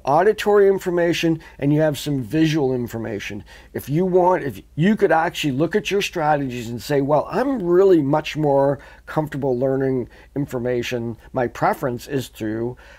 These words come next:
tactile or sensory motor type learning." Then you make cue cards and you make things you can manipulate, or you draw pictures out,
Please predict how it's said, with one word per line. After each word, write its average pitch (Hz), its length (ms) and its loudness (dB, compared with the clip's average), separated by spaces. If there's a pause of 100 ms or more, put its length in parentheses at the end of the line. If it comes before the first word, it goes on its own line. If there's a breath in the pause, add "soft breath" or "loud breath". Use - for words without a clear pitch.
(100)
tactile 113 800 -2
or 123 500 2 (100)
sensory 139 520 -4
motor 180 340 2
type - 400 -2 (420 soft breath)
learning." 120 520 -4 (640 soft breath)
Then 165 240 4
you 185 100 4
make 170 360 4
cue 277 340 2
cards 90 500 -8
and 123 120 -2
you 127 80 0
make 143 320 2 (800 soft breath)
things 226 340 2
you 202 60 -2
can 170 220 2
manipulate, 156 680 0
or 131 120 2
you 127 380 0 (260 loud breath)
draw 170 520 0
pictures 165 540 -6
out, 185 300 2